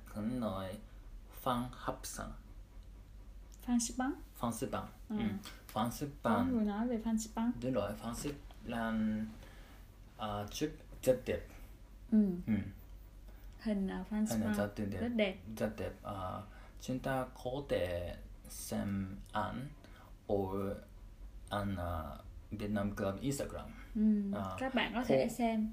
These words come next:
Speaker 1: cô
Speaker 2: hình.
Speaker 1: tag, tag.
Speaker 2: Ừ.
Speaker 1: Tag 付けしてもらってます。
Speaker 2: Các
Speaker 1: Ừ.
Speaker 2: bạn có thể xem, à,
Speaker 1: Ừ.
Speaker 2: hình, à,
Speaker 1: Ừ.
Speaker 2: ở trên Insta Việt
Speaker 1: Ừ.
Speaker 2: Nam Club ở phần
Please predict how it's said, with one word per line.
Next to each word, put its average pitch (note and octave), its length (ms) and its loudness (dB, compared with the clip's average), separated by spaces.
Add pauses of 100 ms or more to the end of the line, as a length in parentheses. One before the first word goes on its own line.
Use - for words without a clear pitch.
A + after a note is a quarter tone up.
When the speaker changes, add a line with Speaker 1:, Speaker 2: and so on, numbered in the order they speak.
(100)
Speaker 1:
cô - 200 2
Speaker 2:
hình. G3 120 0
Speaker 1:
tag, B2+ 180 0 (600)
tag. A2 180 0 (440)
Speaker 2:
Ừ. G#3+ 60 -2 (520)
Speaker 1:
Tag G#2+ 140 -2 (100)
付 G#2+ 120 -2
け G#2+ 100 0
し - 80 -4
て G#2 60 -6
も G#2 100 -2
ら G#2 60 -6
っ - 40 -8
て - 120 -10
ま - 120 -6
す。 - 460 -12 (240)
Speaker 2:
Các A#3+ 60 4
Speaker 1:
Ừ. A#3+ 60 4
Speaker 2:
bạn G3+ 160 0
có A3+ 60 0
thể G#3 180 0
xem, A#3+ 480 6
à, A#3 100 8
Speaker 1:
Ừ. A#3 60 8
Speaker 2:
hình, G3+ 360 6
à, F3+ 240 -2 (640)
Speaker 1:
Ừ. A#2 60 2 (200)
Speaker 2:
ở - 140 -2 (100)
trên A3+ 200 4
Insta G#3+ 640 4 (160)
Việt A3 160 0
Speaker 1:
Ừ. - 60 0
Speaker 2:
Nam G3+ 240 2
Club A#3 160 2 (640)
ở - 140 -4
phần G#3 360 0